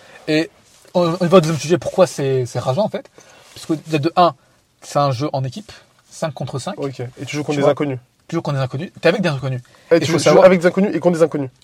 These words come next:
Speaker 1: Et faut, faut savoir que c'est pas comme dans Call of, quand t'es en, un match mar-, match à mort par équipe, quand un mec se déconnecte, ça te remet un mec au hasard, bref, ça joue, tu t'en foutais, tu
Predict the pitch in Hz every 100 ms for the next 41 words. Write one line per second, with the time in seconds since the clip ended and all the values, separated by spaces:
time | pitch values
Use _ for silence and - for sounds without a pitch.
0 | _ - 147 160 180 - 185 208 - 262
1 | 185 147 135 190 - - 127 131 135 139
2 | 131 131 131 - 139 147 139 147 147 135
3 | 127 - - - _ _ _ - - -
4 | 139 165 - 131 139 165 190 - _ _
5 | _ _ _ _ _ _ - 160 - 170
6 | 147 147 131 131 127 120 151 156 127 147
7 | - 117 113 151 143 - 120 151 170 156